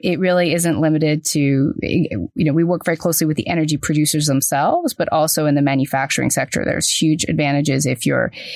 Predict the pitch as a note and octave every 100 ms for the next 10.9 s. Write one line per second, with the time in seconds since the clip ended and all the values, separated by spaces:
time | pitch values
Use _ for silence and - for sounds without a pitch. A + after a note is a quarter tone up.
0 | - - - G3 F3+ F3+ - F3+ E3 D#3
1 | D3+ D#3 _ _ _ _ - E3 F3+ E3+
2 | - D#3+ E3+ G#3 A#3+ - G3+ F#3+ F3 E3
3 | E3 D#3 D3+ D3+ - D3 D3 F#3 F#3 F3
4 | D#3+ D#3 C3+ C#3+ C#3 C#3 C#3 - - D#3+
5 | D#3+ E3 - C#3+ D#3 D#3 - D#3 C#3+ D3
6 | - E3 - - F3 D#3+ D#3+ - - -
7 | _ - - _ E3 E3 E3+ D#3 D#3 D3+
8 | C#3+ D3 - D3 C#3 C3+ A2+ E3 E3 E3
9 | D#3 D3+ D3 C#3 C#3 C3 G#2+ A#2+ D3+ -
10 | D#3+ D#3+ - A#3+ A#3+ A3 G3 F#3+ F#3+